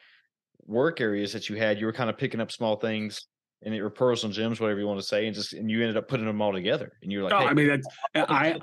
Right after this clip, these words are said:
Speaker 2: I love to, I love to learn. I've spent my entire career constantly exploring and coming up with new ideas, like, and exploring and, and understanding that, you know, I, it's okay to, I don't know everything, right? And the best thing you can do is spend your day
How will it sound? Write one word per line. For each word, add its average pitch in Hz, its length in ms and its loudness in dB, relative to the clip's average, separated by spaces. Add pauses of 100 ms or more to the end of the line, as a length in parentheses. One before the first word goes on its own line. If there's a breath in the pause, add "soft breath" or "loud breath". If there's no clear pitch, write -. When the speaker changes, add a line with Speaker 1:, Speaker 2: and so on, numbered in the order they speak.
(160)
Speaker 2:
I 147 100 6
love 160 260 8
to, - 120 0
I 135 60 6
love 156 220 6
to 180 60 6
learn. 180 360 8
I've 135 120 2
spent 147 220 4
my 131 120 6
entire 147 360 6
career 151 540 8
constantly 170 720 6
exploring 151 560 6
and 131 120 4
coming 143 260 6
up 131 60 6
with 120 140 4
new 127 160 8
ideas, 98 480 2
like, 107 160 2
and 113 80 4
exploring 135 520 6
and, 117 200 2 (180 loud breath)
and 127 140 4
understanding 143 520 6
that, 123 180 6
you 135 100 8
know, 139 60 4
I, 139 180 0 (200)
it's 143 220 0
okay 160 360 2
to, 147 160 4
I 131 100 0
don't 156 160 4
know 156 140 8
everything, 110 420 4
right? 123 260 4
And 117 280 0
the 113 80 0
best 147 340 2
thing 147 160 6
you 127 80 6
can 127 100 6
do 139 120 8
is 127 100 6
spend 135 240 4
your 127 100 6
day 123 360 4